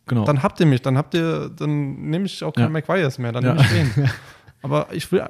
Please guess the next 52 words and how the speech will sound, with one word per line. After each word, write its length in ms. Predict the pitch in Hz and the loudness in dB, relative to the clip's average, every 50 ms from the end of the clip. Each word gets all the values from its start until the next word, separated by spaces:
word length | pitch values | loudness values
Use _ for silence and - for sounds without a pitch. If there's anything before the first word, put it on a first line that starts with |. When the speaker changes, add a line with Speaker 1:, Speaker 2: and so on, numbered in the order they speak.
| - _ _ _ - - - - - - - | -10 _ _ _ -12 -10 -10 -10 -10 -12 -10
Speaker 2:
will 160 | 175 165 175 | -6 -4 -2
einfach 180 | 156 156 156 156 | -2 0 -2 -2
mal 100 | 151 139 | -4 -4
endlich 220 | 147 165 170 151 | -4 -4 -2 -2
wieder 180 | 147 143 139 135 | 0 0 0 0
so 100 | 127 135 | 2 2
einen 220 | 131 131 127 123 | 0 0 -2 -4
Detailer, 580 | - 165 175 165 - 156 160 160 160 156 156 147 - _ _ _ _ _ - | -6 -6 -6 -6 -4 -2 -2 -2 -2 -4 -6 -8 -12 _ _ _ _ _ -8
weil 260 | 135 120 123 120 - _ - | -6 -6 -6 -6 -10 _ -10
das 160 | 123 110 - | -8 -6 -6
ist 160 | 151 - - | -6 -6 -6
ganz 160 | - 127 120 - | -8 -8 -8 -6
schön 120 | 131 117 | -6 -8
schwierig 320 | - - 151 156 151 143 | -6 -4 -4 -4 -2 -4
einzufinden. 440 | 127 117 110 - 104 - - 127 156 | -6 -6 -6 -8 -4 0 2 4 4
Speaker 1:
Ja, 80 | 180 180 | 4 4
ja. 200 | 175 156 117 120 - - | 2 0 -2 -6 -8 -8
Mit, 260 | 127 120 110 120 127 | -6 -6 -6 -6 -4
mit, 140 | 123 120 113 | -4 0 2
mit 200 | 120 131 135 147 | 4 4 4 4
ohne, 260 | 135 135 160 165 127 | 2 2 2 2 2
meinst 240 | 92 92 95 98 - | 2 2 -2 -2 -2
du? 60 | 147 | -2
Speaker 2:
Ja, 120 | 170 156 131 | -2 -2 -2
mit 160 | 131 143 131 | -2 -2 0
Speaker 1:
Mhm. 80 | 107 113 | 0 0
Speaker 2:
ohne. 240 | 185 160 127 117 - 113 | 0 0 -2 -4 -4 -4
Speaker 1:
Ja, 180 | 113 110 - - _ _ - | -6 -6 -6 -10 _ _ -6
Speaker 2:
Ähm, 80 | 123 | -4
Speaker 1:
richtig. 280 | 123 120 117 117 117 - | -4 -2 -2 -4 -6 -8
Speaker 2:
klar, 360 | - - 151 156 151 - - 135 | -10 -6 -4 -4 -4 -4 -6 -6
ähm, 680 | 123 117 120 117 120 120 120 120 120 117 117 117 117 113 _ _ _ _ _ _ _ _ _ _ | -4 -2 -2 0 -2 -2 -2 -4 -4 -4 -6 -8 -10 -12 _ _ _ _ _ _ _ _ _ _
Final 320 | - - 131 135 135 131 | -4 -2 0 2 2 2
Inspection 640 | 127 123 117 - - 170 175 - - - 208 214 220 - | 2 0 -2 -4 -8 -10 -10 -10 -10 -12 -10 -12 -10 -8
wäre 160 | 180 175 170 | -6 -6 -6
sowas. 500 | 170 180 180 180 190 180 175 - - _ _ _ _ _ - | -4 -6 -6 -6 -6 -8 -10 -12 -16 _ _ _ _ _ -8
Speaker 1:
Ja. 200 | - 110 113 107 - 151 | -6 -4 -4 -4 -2 -2
Speaker 2:
Ähm, 200 | 127 127 127 - | -2 -2 -2 -4
oder 220 | 151 127 120 123 | -6 -4 -4 -4
der 380 | 117 123 120 117 117 120 120 120 | -4 -2 -4 -2 -2 -4 -4 -6
Quick 280 | - - - 170 165 - | -8 -10 -14 -14 -12 -12
Detailer 320 | 175 160 - 170 160 156 | -12 -8 -4 -4 -4 -4
von 120 | 147 156 | -4 -6
McGuire's. 580 | 151 151 147 143 143 139 143 143 143 135 - _ _ _ - | -8 -6 -6 -6 -4 -4 -4 -4 -6 -6 -10 _ _ _ -12
Speaker 1:
Ja. 180 | - 110 110 - - _ - _ _ - - - - - _ _ _ _ _ - | -10 -10 -10 -10 -14 _ -20 _ _ -20 -20 -20 -20 -20 _ _ _ _ _ -10
Speaker 2:
Aber 80 | 127 120 | -8 -6
dann 140 | 107 104 107 | -6 -6 -6
wird's 140 | 110 - 107 | -6 -6 -4
halt 100 | 104 98 | -4 -2
schon 80 | 104 | -2
Speaker 1:
Last 120 | 113 - - | -4 -4 -2
Touch 100 | - | -2